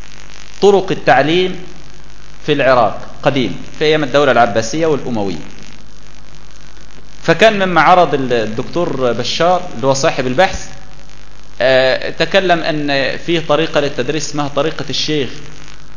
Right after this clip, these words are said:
والتلميذ، وطريقة الأكاديمية اللي هي طريقة الجامعات. فكان قال إنه من خلال دراسات عملها على مستوى القرون الماضية في تخريج العلماء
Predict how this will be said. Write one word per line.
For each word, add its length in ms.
والتلميذ، 680
وطريقة 480
الأكاديمية 640
اللي 100
هي 40
طريقة 360
الجامعات. 500
فكان 340
قال 320
إنه 540
من 200
خلال 360
دراسات 440
عملها 380
على 180
مستوى 380
القرون 460
الماضية 480
في 120
تخريج 520
العلماء 600